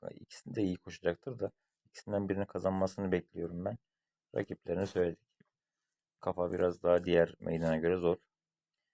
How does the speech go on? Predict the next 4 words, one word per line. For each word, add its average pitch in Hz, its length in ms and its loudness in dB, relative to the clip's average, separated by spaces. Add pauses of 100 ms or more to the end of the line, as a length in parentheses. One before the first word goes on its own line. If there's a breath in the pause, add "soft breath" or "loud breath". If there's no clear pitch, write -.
(960)
Burada 120 280 4
basket - 440 4
benim 101 180 0
alternatif, 92 600 0